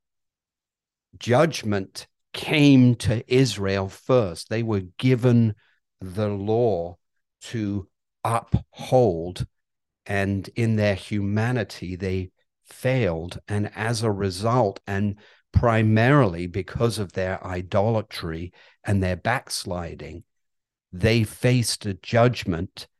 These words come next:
and a dispersion.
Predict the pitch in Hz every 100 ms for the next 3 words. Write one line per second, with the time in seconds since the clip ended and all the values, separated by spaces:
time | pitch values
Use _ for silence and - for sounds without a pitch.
0 | _ _ _ _ 104 107 110 107 104 98
1 | _ _ _ _ _ 107 104 98 101 101
2 | - - 120 127 127 - 65 101